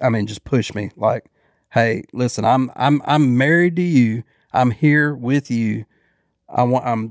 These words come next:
whatever you, whatever you decide. Like, I'm, I'm in it. Don't worry about it."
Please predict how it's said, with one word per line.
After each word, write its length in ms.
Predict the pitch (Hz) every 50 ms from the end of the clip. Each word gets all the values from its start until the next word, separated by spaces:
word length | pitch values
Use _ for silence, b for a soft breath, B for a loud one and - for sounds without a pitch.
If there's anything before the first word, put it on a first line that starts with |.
| 110 117
whatever 260 | 117 123 123 123 123
you, 220 | 127 127 123 123 127 - -
whatever 300 | 127 117 117 120 120 117
you 60 | 113 113
decide. 360 | 110 - - 76 - - - _ _ _ _ _ _ _ _
Like, 240 | - - 69 69 - _ _ -
I'm, 200 | 123 117 113 110
I'm 200 | - 113 113 110
in 120 | 104 101
it. 140 | 107 - - _ -
Don't 180 | 131 117 107 92
worry 140 | 101 -
about 200 | - - - 76
it." 1700 | - - _ _ _ _ _ _ _ _ _ _ _ _ _ _ _ _ _ _ _ _ _ _ _ _ _ _ _ _ _ _ - -